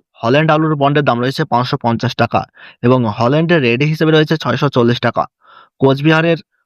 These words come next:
পুন্ডিবাড়িতে জ্যোতি আলুর ফি বন্ডের দাম রয়েছে চারশো ষাট টাকা এবং লাল হল্যান্ড আলুর দাম রয়েছে ছয়শো ষাট টাকা।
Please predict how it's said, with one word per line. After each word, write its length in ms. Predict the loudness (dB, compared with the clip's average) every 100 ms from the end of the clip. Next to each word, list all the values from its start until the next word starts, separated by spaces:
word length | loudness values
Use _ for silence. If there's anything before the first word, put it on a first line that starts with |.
| _
পুন্ডিবাড়িতে 500 | -2 2 4 2 2 -2
জ্যোতি 260 | -2 2 2
আলুর 220 | 2 0
ফি 100 | -2
বন্ডের 240 | 0 0 0
দাম 100 | 0
রয়েছে 240 | 0 -2 0
চারশো 340 | 0 -2 -6
ষাট 220 | -4 -4 -4
টাকা 200 | -4 -4 -8 -20 _
এবং 160 | 0 2
লাল 200 | 4 2 0
হল্যান্ড 340 | -2 0 2
আলুর 180 | 2 2
দাম 100 | 0 0
রয়েছে 220 | -2 -2
ছয়শো 320 | -2 -2 -4 -6
ষাট 260 | -4 -4 -4 -4
টাকা। 260 | -2 0